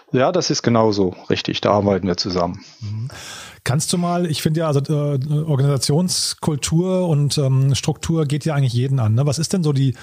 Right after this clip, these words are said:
Speaker 2: weiß nicht, was sind denn so die Erfolgsparameter von erfolgreichen Organisationen?
Speaker 1: Ich denke, heute mehr denn je,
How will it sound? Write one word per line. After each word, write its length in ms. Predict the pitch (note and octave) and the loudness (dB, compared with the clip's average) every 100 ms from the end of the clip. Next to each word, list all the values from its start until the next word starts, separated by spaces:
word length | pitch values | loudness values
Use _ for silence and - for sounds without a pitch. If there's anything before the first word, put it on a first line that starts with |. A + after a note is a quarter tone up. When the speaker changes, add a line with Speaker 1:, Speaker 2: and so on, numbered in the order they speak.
| - - - - - | -18 -20 -20 -20 -2
Speaker 2:
weiß 220 | C3 C#3 | 0 0
nicht, 180 | D3 - | -2 -4
was 240 | D3 C3 E3 | -2 0 0
sind 80 | |
denn 140 | F3 C#3+ | 0 2
so 60 | |
die 80 | D3 | 2
Erfolgsparameter 840 | C#3 - G3 - D3 C3 B2+ B2+ | 0 -2 -4 -2 0 2 2 2
von 240 | - B2+ C3 | 2 2 2
erfolgreichen 540 | C3 B2+ A#2+ B2 A#2+ | 0 -2 0 0 0
Organisationen? 600 | A#2+ A2+ A2+ - A2 G#2 - _ _ _ _ _ _ - - - - - - | 2 2 0 0 2 0 -4 _ _ _ _ _ _ -16 -12 -12 -14 -18 -4
Speaker 1:
Ich 100 | C#3 | -2
denke, 640 | - C#3+ C3+ C#3+ C3+ C3+ B2 | 2 0 0 2 2 2 0
heute 320 | C3+ D3+ D#3+ | 0 0 2
mehr 220 | C#3+ D3 | 4 2
denn 200 | C#3+ C3+ | 2 2
je, 340 | B2+ C3+ D#3+ | 2 2 0